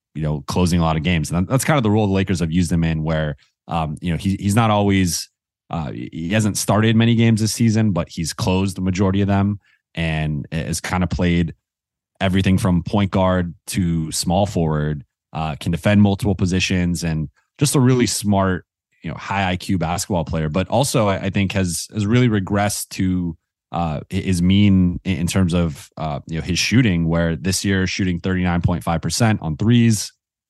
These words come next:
was, was a fifty, forty, ninety guy, uh, for, you know, the early part of the season. It, it was just him and Steph Curry.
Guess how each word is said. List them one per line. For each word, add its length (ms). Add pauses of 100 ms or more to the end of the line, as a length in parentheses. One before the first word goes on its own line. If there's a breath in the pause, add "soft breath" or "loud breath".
(560)
was, 220
was 160
a 60
fifty, 260
forty, 260
ninety 340
guy, 440 (360 soft breath)
uh, 200
for, 560
you 100
know, 100
the 140
early 260
part 200
of 40
the 60
season. 540
It, 80
it 140
was 100
just 180
him 220
and 80
Steph 280
Curry. 440